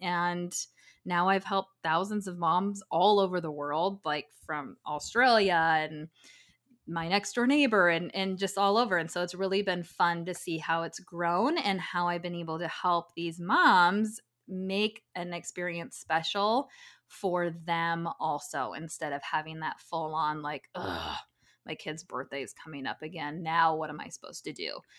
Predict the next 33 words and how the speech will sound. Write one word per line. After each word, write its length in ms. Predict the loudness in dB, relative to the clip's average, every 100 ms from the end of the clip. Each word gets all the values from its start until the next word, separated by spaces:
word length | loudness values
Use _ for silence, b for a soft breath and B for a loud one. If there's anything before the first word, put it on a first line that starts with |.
| B B
Um, 280 | -4 -4 -10
instead, 640 | -12 -12 0 6 8 8 4
now 240 | 2 2
it 100 | 0
gets 180 | -4 -6
to 60 | -6
be 140 | -4
like, 180 | -2 -4
"Yay, 800 | 0 4 6 6 4 2 2 -2 -8 -2
they 120 | 0
want 160 | 2 2
a 40 | 2
princess 380 | -2 2 0 2
party." 600 | 6 6 6 2 2 2
And 180 | 0
I 240 | 2 2 4
know 340 | 4 4 2
that 220 | 4 4
I 160 | 4 2
just 200 | 0 -2
have 120 | -2
to 80 | -2 -2
open 260 | 0 2
my 160 | 2 2
email 420 | 0 2 2 2
and 160 | 0 -2
the 60 |
whole 200 | -2 -2
thing 240 | -4 -6 -6
is 140 | -8
done 320 | -2 -2 -2
for 320 | -8 -12 -10 -10
me. 260 | -12 -20